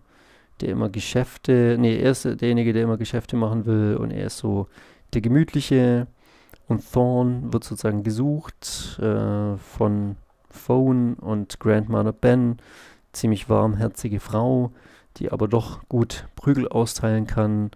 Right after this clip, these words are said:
Die ist auf jeden Fall irgendwie stärker als jeder andere und dann der rote Drache. Und so werden wir in die Welt reingeworfen.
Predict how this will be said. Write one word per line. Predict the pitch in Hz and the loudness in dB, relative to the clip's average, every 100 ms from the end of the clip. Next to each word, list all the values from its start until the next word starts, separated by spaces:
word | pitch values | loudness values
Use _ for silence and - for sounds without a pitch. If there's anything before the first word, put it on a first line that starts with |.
| - - _ _ _ | -14 -20 _ _ _
Die | - | -10
ist | 110 113 | -8 -8
auf | 110 | -6
jeden | 117 | -6
Fall | 104 117 | -2 -2
irgendwie | 113 107 107 - | 0 -2 -2 -4
stärker | - - 107 113 120 | -10 0 2 2 -2
als | - 113 | -2 -2
jeder | 113 - | -2 0
andere | 123 - 110 | -2 0 -2
und | 95 | 0
dann | 98 | -2
der | 98 | -2
rote | 95 101 113 | -4 -4 -4
Drache. | - 101 - 107 - _ - - _ - | -6 -8 -6 -10 -14 _ -20 -20 _ -4
Und | 113 | 0
so | 113 127 123 - - - _ _ _ _ _ - - | 4 4 4 -10 -16 -20 _ _ _ _ _ -14 -12
werden | - 117 113 | 0 2 2
wir | 110 | 0
in | 110 | 0
die | 98 | 0
Welt | 110 131 - | 0 2 2
reingeworfen. | 123 117 110 110 110 120 107 | 2 4 4 2 0 0 0